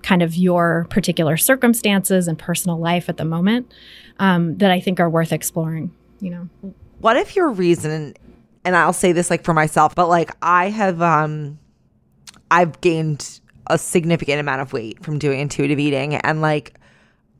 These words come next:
Speaker 2: I normally feel just, like,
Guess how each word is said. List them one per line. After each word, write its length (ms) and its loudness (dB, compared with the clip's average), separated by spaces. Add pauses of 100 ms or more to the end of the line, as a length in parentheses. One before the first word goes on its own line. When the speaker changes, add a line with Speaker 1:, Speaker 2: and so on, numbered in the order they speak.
(120)
Speaker 2:
I 400 2 (340)
normally 520 2
feel 320 2
just, 320 -4
like, 160 -2